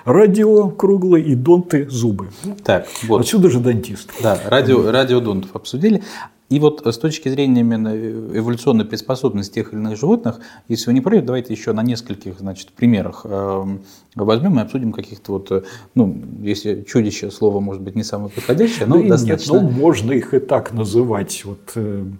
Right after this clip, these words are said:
Speaker 1: э, опять же, б-, были известные популяризаторы науки, э, вроде, э, Голда, который написал очень хорошие книжки, одни из лучших вообще популярных и по биологии, и по палеонтологии в частности.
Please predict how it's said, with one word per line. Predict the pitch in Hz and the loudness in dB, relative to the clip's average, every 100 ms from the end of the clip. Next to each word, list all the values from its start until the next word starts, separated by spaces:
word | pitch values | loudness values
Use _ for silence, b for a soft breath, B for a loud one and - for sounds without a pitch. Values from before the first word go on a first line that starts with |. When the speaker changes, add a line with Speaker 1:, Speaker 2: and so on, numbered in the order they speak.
| B B B B - | B B B B -12
Speaker 1:
э, | 101 98 - - | -8 -8 -10 -10
опять | 104 113 87 | -6 -4 -4
же, | 92 101 98 98 - 95 | -4 -6 -6 -8 -12 -18
б-, | 95 95 98 - B B - | -12 -10 -10 -14 B B -10
были | 101 120 104 101 107 104 113 | -2 2 2 0 -4 -6 -6
известные | 110 113 101 - 104 | -4 -4 -6 -6 -8
популяризаторы | 101 104 - 98 98 104 101 - 98 | -6 -8 -8 -6 -6 -6 -8 -8 -6
науки, | 98 117 180 190 165 156 147 - _ B B B - | -2 0 0 -2 -2 -2 -4 -10 _ B B B -14
э, | 104 104 95 - | -10 -8 -8 -12
вроде, | - 107 101 104 98 - B B B B | -8 -6 -4 -6 -10 -14 B B B B
э, | 101 101 98 101 | -2 -2 -2 -4
Голда, | 113 175 185 160 165 156 135 - | 2 4 6 6 4 4 -4 -10
который | 117 131 117 | -10 -6 -6
написал | 110 110 - 113 101 104 | -6 -6 0 2 0 -6
очень | 101 110 | -8 -8
хорошие | - 117 110 - 110 | -6 -4 -4 -6 -10
книжки, | 120 104 104 107 | -6 -6 -6 -8
одни | 98 110 | -6 -4
из | 107 98 | -4 -4
лучших | 92 98 - - | -8 -12 -14 -12
вообще | 101 - | -12 -12
популярных | 80 87 113 104 98 95 95 - | -12 -10 -6 -4 -4 -8 -12 -12
и | |
по | - 110 | -10 -6
биологии, | 101 107 107 101 104 | -4 -4 -4 -4 -6
и | 101 | -10
по | 104 | -10
палеонтологии | 98 107 98 98 107 101 95 98 | -12 -10 -8 -8 -8 -8 -8 -10
в | |
частности. | - 180 165 147 - 135 113 | -2 -2 -2 -6 -4 -6 -6